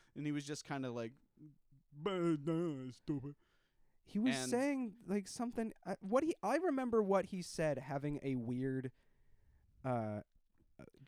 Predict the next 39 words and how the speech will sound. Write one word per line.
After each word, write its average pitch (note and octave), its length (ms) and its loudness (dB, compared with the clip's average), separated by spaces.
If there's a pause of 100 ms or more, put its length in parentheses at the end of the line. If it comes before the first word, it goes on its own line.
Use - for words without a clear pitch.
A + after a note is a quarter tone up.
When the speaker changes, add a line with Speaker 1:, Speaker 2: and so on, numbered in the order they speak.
Speaker 2:
just D#3+ 160 -6
having A#3+ 280 6
a - 80 12
weird A3+ 220 8
Speaker 1:
You G#3+ 60 2
Speaker 2:
level G3+ 240 8
of E3+ 80 -2
superiority D#3 760 4
that B2+ 160 -2
suggested C#3+ 720 -4
that B2+ 220 0 (100)
he F3+ 280 -2
felt E3 340 2
that C#3+ 240 2
people D#3 540 2
who C#3+ 100 2
Speaker 1:
Yeah. C#3 160 4
Speaker 2:
liked D3+ 300 0
Fortnite C3+ 460 2
or C3 120 0
defended B2+ 560 -2
it A2+ 160 -2
Speaker 1:
Fr-, D#3 100 -2 (160)
are D3+ 100 -2
stu-, - 260 -8
were C3+ 120 -4
stu-, C#3+ 140 4
Speaker 2:
were, D3 200 10
Speaker 1:
yeah. A#2+ 180 2
Speaker 2:
were D3 140 6
stupid D3+ 460 4
babies. A2+ 420 0
Speaker 1:
You, C4+ 260 8
you A3+ 420 8 (100)
really G3 500 6
jumped D3 460 2
to E3+ 80 2
my D3 160 4
defense. - 720 -6